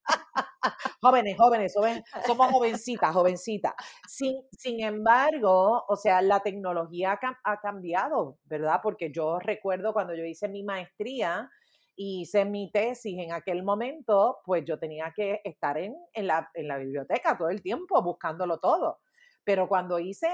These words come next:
el doctorado, o sea, era como que yo puedo acceder a todo este material sin montarme en el carro, sin meterme a la biblioteca. O sea, ¿tú sabes lo frustrante que era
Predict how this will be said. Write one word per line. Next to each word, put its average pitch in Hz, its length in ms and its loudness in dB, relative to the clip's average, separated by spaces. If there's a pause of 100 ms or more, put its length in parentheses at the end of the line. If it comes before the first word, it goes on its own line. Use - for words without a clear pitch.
(160)
el 240 240 2
doctorado, 180 920 2
o 185 80 -6
sea, 175 320 -2
era 196 260 -2
como 214 340 -4
que 190 160 -6
yo 170 180 -6
puedo 240 480 -6 (560)
acceder 196 760 -4
a 208 100 -2
todo 165 140 -6
este 175 240 -8
material 165 840 -4
sin 220 520 -8
montarme 196 640 -4
en 247 100 -10
el 214 200 -8
carro, 156 560 -6 (240)
sin 214 400 -6
meterme 196 520 -8
a 247 80 -6
la 220 140 -2
biblioteca. 160 1040 -6 (320)
O 196 120 0
sea, 185 360 2
¿tú 190 80 -14
sabes 269 240 0
lo 285 160 -2
frustrante 233 600 -6
que 202 400 -4
era 202 240 -2